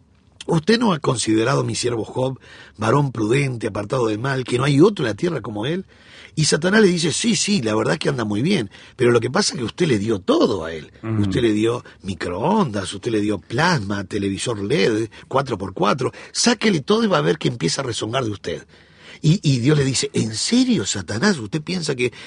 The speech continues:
Speaker 1: si yo le, le quito los bienes, él, él, eh, este, está en contra de mí?". "Sí, sí". Entonces dice Dios, "Bueno, vaya y hágalo, tonto, para eso lo traje".
Speaker 2: Mm, ujú.
Speaker 1: Entonces lo manda.
Speaker 2: Claro.
Speaker 1: Le dice inclusive,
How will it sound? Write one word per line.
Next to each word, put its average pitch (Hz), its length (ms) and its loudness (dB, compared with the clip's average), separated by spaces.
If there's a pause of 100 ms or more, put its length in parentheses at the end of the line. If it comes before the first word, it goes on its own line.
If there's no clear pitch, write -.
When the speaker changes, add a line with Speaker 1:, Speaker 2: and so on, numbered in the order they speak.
Speaker 1:
si 120 160 -4
yo 98 120 0
le, 131 220 -2 (160)
le 113 140 2
quito 151 280 0
los 95 160 0
bienes, 160 400 -2 (220)
él, 135 240 0 (100)
él, 127 220 0
eh, 107 160 -10 (120)
este, 98 520 -8
está - 180 -6
en 127 160 -2
contra 110 300 0
de 104 40 -2
mí?". 208 200 0
"Sí, 226 180 0
sí". 175 260 0 (480)
Entonces 107 280 -6
dice 104 180 -6
Dios, 92 180 -6
"Bueno, 101 240 -2 (180)
vaya 139 360 0
y 113 140 -2
hágalo, 107 560 -4 (180)
tonto, 113 460 -2 (160)
para 92 180 -8
eso 95 240 -8
lo 85 120 -12
traje". - 420 -12 (160)
Speaker 2:
Mm, 113 420 -2
ujú. 85 220 -10 (140)
Speaker 1:
Entonces 101 340 -6
lo 98 240 -4
manda. 117 440 -4 (140)
Speaker 2:
Claro. 107 180 2
Speaker 1:
Le 107 60 2
dice 117 220 0
inclusive, 165 520 -2